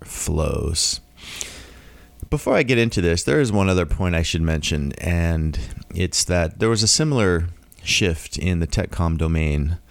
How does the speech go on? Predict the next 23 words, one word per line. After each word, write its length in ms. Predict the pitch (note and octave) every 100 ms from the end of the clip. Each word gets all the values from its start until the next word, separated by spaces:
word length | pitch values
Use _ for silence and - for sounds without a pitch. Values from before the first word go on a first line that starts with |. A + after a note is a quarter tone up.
| - - - -
uh, 600 | D#2 D2+ D2 C#2 - -
probably 760 | - F2 D#2+ D2+ D#2+ D#2 D2 D2+
five 400 | - D#2+ D#2 D2
to 480 | D#2 D2+ D2 D#2 D#2 E2 - - - - _ - -
ten, 380 | - E2 F#2 G#2 D#2
oh, 200 | F#2 D2+
hopefully 340 | F2+ - D#2
it's 160 | D2+ E2
not 220 | D#2 -
ten 180 | D#2 D#2
years, 320 | D2 D#2 - -
I 120 | F2+
don't 80 | F2
know, 140 | D#2+
five 280 | - F2 F2
plus 260 | - F2 -
years 200 | F2 D2+
back, 420 | E2 D2+ D2+ - - - - - - - - - -
where 640 | - G#2+ G#2+ A2 G#2 G#2+ F#2
suddenly 420 | - - D3+ E3 D3
people 600 | C3+ B2 B2 A#2+ A2 - _ -
sort 280 | - - G#2+
of 320 | F#2+ F2 E2+